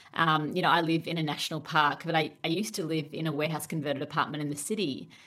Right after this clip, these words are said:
And it was amazing how I found just literally being thirty-five Ks away from the trails, I would let life's, you know, just the lifestyle of being in the cafes.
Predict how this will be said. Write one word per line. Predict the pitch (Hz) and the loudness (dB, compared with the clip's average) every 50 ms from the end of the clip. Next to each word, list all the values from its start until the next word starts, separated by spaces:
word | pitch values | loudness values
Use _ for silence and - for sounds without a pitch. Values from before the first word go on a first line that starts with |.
| - _ _ - | -20 _ _ -6
And | - 185 | 0 2
it | 196 | 2
was | 190 165 | 2 4
amazing | 180 185 180 190 190 185 190 185 | 4 4 4 4 4 2 2 0
how | 185 170 156 | 2 2 2
I | 156 156 | 2 0
found | 156 - - 156 156 156 156 151 151 156 156 151 151 - - - - _ _ _ - - - - - _ _ - | 0 0 2 2 4 4 4 2 2 2 0 -2 -6 -10 -16 -20 -20 _ _ _ -20 -18 -18 -18 -18 _ _ -2
just | - 302 311 - - | 0 2 2 2 2
literally | 294 302 - 294 311 | 0 0 2 2 2
being | 262 247 226 190 | 4 4 2 4
thirty-five | 214 226 214 226 226 - 214 208 208 - | 4 4 4 4 4 4 2 2 2 0
Ks | 196 196 180 175 170 | 2 2 2 2 2
away | 165 160 165 | 0 -2 0
from | - 170 165 | 0 -2 -4
the | 151 | -4
trails, | - - - - 165 165 156 147 135 127 - 185 190 - - - | -4 -4 2 4 4 6 6 4 0 0 -2 -2 -4 -6 -8 0
I | - 185 180 | 4 4 4
would | 180 190 165 | 4 4 4
let | 180 185 - - - - | 4 2 2 0 -4 -4
life's, | 170 165 160 156 160 165 185 - - - - - - - - - _ _ _ _ _ _ _ _ _ _ | 0 4 6 8 8 6 6 2 -8 -10 -10 -8 -8 -12 -12 -14 _ _ _ _ _ _ _ _ _ _
you | - 202 185 | -2 0 2
know, | 165 143 143 160 | 2 2 2 0
just | 165 - 190 185 - - - - _ - | 0 -2 -2 -2 -2 -10 -12 -16 _ 0
the | 190 185 | 2 6
lifestyle | 180 180 180 190 190 - - 196 175 | 8 8 8 8 6 2 2 4 4
of | 180 156 | 4 4
being | 180 170 170 | 4 2 2
in | 175 160 | 2 -2
the | 160 | -2
cafes. | - - - 170 165 165 - 160 151 156 151 139 139 143 - - 147 - | -4 -2 2 2 2 2 4 4 4 4 4 2 0 0 -2 -4 -6 -8